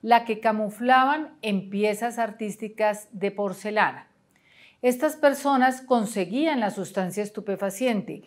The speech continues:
la trasladaban a talleres ubicados en Pitalito, Huila, donde realizaban las esculturas que servían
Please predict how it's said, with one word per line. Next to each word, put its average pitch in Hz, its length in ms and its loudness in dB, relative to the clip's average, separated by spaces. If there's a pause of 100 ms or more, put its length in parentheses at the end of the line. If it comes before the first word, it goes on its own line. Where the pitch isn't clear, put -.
(300)
la 214 260 10
trasladaban 208 840 10
a 269 120 6
talleres 247 720 8
ubicados 208 800 6
en 214 160 0
Pitalito, 175 680 -2
Huila, 226 560 0 (280)
donde 233 280 4
realizaban 226 680 4
las 254 220 4
esculturas 247 800 0
que 220 160 -2
servían 226 720 0